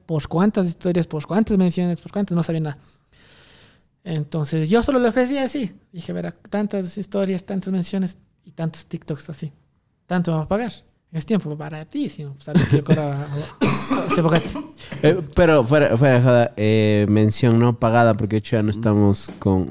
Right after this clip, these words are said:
Speaker 2: trabajando con Bogatti, pero es, a veces la gente no cacha, ¿no? Que no es que como creador de contenido tengamos las diez, las veinte marcas.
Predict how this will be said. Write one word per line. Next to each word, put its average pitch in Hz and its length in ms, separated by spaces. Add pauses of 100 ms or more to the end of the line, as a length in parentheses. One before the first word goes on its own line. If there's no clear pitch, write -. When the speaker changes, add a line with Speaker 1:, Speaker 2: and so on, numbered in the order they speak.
Speaker 2:
trabajando 110 580
con 110 180
Bogatti, 110 360
pero 143 520 (1040)
es, - 440 (220)
a 156 120
veces 160 240
la 131 120
gente 127 300
no 110 140
cacha, 110 380
¿no? 87 220
Que 92 460 (220)
no 127 420
es 135 280 (120)
que 120 480
como 113 240
creador 110 320
de 113 80
contenido 110 600
tengamos 107 720
las 101 300
diez, 113 640
las 92 440
veinte 117 360
marcas. 123 260